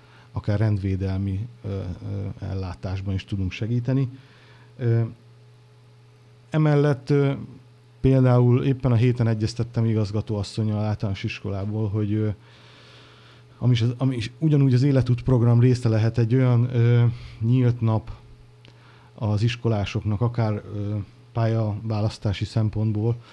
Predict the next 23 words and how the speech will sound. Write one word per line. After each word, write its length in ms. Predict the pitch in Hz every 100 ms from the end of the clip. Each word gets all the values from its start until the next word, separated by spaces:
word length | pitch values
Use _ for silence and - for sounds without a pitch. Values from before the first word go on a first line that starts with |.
| - -
akár, 460 | - 107 - 104 104
ö, 200 | 107 107 90 - - - - - -
alsós 540 | 110 110 - 107 - -
osztály 360 | 107 - 107
esetén 420 | 104 113 - 113
egy 220 | 107 95 104
edukációs 720 | 101 110 117 113 104 - 101
szempontból, 580 | - 110 104 113 117 113
hogy 140 | 107 - - - - -
megmutassuk, 680 | - 113 117 113 113 107 104
hogy 120 | 107
hogy 140 | 110 110
működik 340 | 104 107 95
egy 120 | 98
önkormányzat, 800 | 98 92 - 95 98 87 82 95
hogy, 300 | - 123 127 120 -
hogy 140 | 113
működik 320 | 117 117 104
a 60 | 95
közigazgatás, 1000 | 117 104 113 123 117 127 135 131 120 - - - - - - - - 117
és 180 | 117
erre, 380 | 127 120 127 120 - - - - - -
ö, 360 | 123 113 113